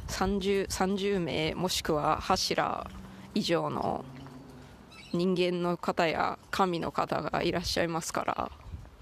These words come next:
ね、本当もう、ありがとうございます。感謝してもしきれないみたいな。もう、何してんの、みんなっていう感じですよね。もっと時間を有意義に使ったらいいかもしれんけど。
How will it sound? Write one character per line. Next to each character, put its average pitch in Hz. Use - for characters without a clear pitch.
ね、 -
本 160
当 -
も -
う、 -
あ 180
り 226
が 233
と 233
う -
ご 214
ざ 226
い 208
ま 196
す。 -
感 196
謝 170
し -
て 196
も 160
し -
き 190
れ 170
な 165
い 175
み 175
た -
い 160
な。 185
も 185
う、 -
何 180
し -
て 208
ん -
の、 -
み 175
ん 165
な 156
っ -
て -
い 156
う -
感 -
じ -
で -
す -
よ -
ね。 185
も 202
っ 180
と -
時 170
間 180
を -
有 180
意 214
義 170
に -
使 -
っ 147
た -
ら 156
い 165
い -
か -
も 180
し -
れ 226
ん -
け -
ど。 -